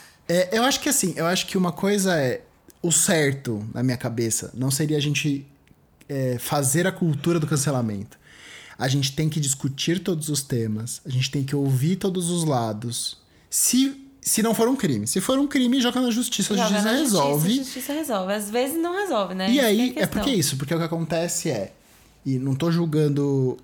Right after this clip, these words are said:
Speaker 1: achando que isso é errado, porque eu acho que a gente tem que tomar o lugar da vítima até que se prove que ela não é uma vítima,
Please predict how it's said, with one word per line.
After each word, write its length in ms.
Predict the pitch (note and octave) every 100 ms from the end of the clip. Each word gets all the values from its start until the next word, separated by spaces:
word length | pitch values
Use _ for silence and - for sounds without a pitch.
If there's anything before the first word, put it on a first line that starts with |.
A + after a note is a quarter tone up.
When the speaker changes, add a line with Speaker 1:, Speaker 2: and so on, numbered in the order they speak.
| -
Speaker 1:
achando 280 | C3+ D#3+ C#3+
que 80 | C#3+
isso 140 | -
é 20 |
errado, 280 | D3 C#3+ D3+
porque 280 | D#3 D#3 E3+
eu 200 | E3 D#3
acho 220 | C#3+ C#3+
que 240 | - E3 D3+
a 40 |
gente 240 | C3 C3+
tem 140 | - D#3
que 80 | D#3
tomar 240 | F3 D3
o 60 | C#3+
lugar 340 | D3+ C3 C3
da 220 | C3 B2
vítima 520 | B2+ B2+ C#3 C3+ F#3 F#3+
até 180 | F3+
que 80 | -
se 80 | G3+
prove 320 | - D3+ C#3
que 100 | E3
ela 100 | E3+
não 200 | F3 E3+
é 20 |
uma 160 | F3 G3+
vítima, 460 | G3+ C3+ - G2+